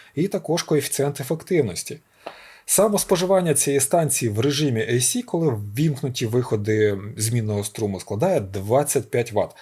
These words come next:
Якщо ви думаєте, що це забагато, то для такої потужності три тисячі шістсот ватт це не забагато, це дуже непогано. Якщо підключитись до виходу D C сорок вісім вольт, то споживання станції буде п'ять ватт.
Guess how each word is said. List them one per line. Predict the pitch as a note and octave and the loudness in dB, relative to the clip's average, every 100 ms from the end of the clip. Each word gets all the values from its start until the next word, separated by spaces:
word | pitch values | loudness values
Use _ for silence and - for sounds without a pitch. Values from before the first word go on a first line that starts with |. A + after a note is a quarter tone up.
| - _ _ | -20 _ _
Якщо | G#2 A#2+ C#3+ - G#3+ | -2 2 2 4 4
ви | D3 | 4
думаєте, | E3 C3 G2+ G#2 | 2 2 0 -2
що | - | -2
це | A2+ B2+ | 0 0
забагато, | C#3 D#3 G3+ A3 D#3 | 2 2 0 0 2
то | C#3 | 2
для | G#2+ G#2+ | 2 0
такої | G#2+ G2 - A2 | 0 0 0 0
потужності | G2+ F3 G3 F3 D#3+ D#3+ | 0 0 -2 -2 -6 -6
три | D3 | -4
тисячі | - C3 - B2 | -2 -2 -2 -4
шістсот | B2 - A#2+ | -6 -6 -2
ватт | A2+ - | -2 0
це | A#2 C3+ | -2 -2
не | B2+ | -2
забагато, | A2+ G#2+ A2+ D3+ G#2 | -2 0 0 0 -2
це | - G2+ F#2+ F#2 | -6 -4 -2 -4
дуже | F2+ F#2+ G#2 | -6 -8 -6
непогано. | A#2+ B2+ D#3+ G3 G#2+ - _ _ _ | -4 -2 2 2 0 -8 _ _ _
Якщо | A#2+ B2 C#3 | -2 0 0
підключитись | C3 - G#2+ B2 G#2 F#2+ | -2 -6 -2 -2 -2 -4
до | G#2+ | -2
виходу | A2+ - G2 | -2 -4 -6
D | F#2+ A2+ | -6 -4
C | A#2+ - | -4 -2
сорок | A2 A2 G2+ - | -2 -2 -2 -2
вісім | A3 - D#3 | -4 -2 -2
вольт, | A2+ G2+ F2+ - | 2 2 0 0
то | D3+ | 0
споживання | D#3 B2 A2 A2 F2+ | 0 -2 -2 -4 -4
станції | - F3 F3+ - F#2+ | -2 -2 -2 -6 -6
буде | A2 C#3+ - - | -2 -4 -4 -6
п'ять | G#2+ G#2+ - | -4 -4 -8
ватт. | C3 D#3 A#2 | -4 -2 -2